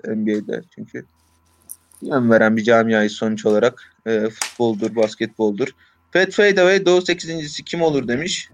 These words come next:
Ş-, bak şimdi tam yemin ediyorum küfrü salıyordum ha.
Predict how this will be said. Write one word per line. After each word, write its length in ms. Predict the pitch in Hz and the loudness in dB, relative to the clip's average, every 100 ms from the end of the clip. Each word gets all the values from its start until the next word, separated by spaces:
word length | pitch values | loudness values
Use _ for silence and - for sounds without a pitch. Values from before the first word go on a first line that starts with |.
| _ _ _ _ _ - | _ _ _ _ _ -18
Ş-, 260 | - - | -16 0
bak 200 | 123 117 | 2 2
şimdi 180 | - 110 - - - | -4 -14 -16 -6 0
tam 240 | 156 156 - | 2 0 -4
yemin 240 | 135 139 | -2 0
ediyorum 280 | 139 135 123 - _ | 0 -2 -6 -14 _
küfrü 260 | - 139 - | -12 -10 -4
salıyordum 460 | - 127 123 113 | 0 2 2 0
ha. 140 | 110 | -2